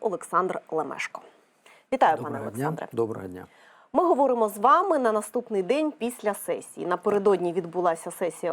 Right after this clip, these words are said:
Speaker 1: обласної ради, розглядали небагато питань, але всі вони такі ключові і дуже важливі для Полтавської області.
Speaker 2: Так.
Speaker 1: Е, і перше таке от найголовніше, всіх цікавить воно,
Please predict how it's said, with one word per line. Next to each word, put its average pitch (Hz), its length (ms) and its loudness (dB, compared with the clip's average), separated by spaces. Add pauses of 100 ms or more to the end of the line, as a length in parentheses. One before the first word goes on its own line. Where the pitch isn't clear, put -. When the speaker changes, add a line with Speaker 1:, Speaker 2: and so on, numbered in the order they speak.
Speaker 1:
обласної 170 640 -4
ради, 269 320 6
розглядали 214 580 2
небагато 196 680 2
питань, 302 360 0 (240)
але 247 200 4
всі 269 280 -4
вони 220 220 2
такі 208 260 -4
ключові 220 480 -2
і 202 180 -2
дуже 226 300 0
важливі 202 460 2
для 185 280 2
Полтавської 175 800 -2
області. - 580 -6
Speaker 2:
Так. - 100 -10 (280)
Speaker 1:
Е, 175 240 2
і 240 80 -2
перше 240 380 2
таке 208 200 0
от 196 140 0
найголовніше, 214 720 0
всіх - 360 -8
цікавить 226 640 2
воно, 202 360 2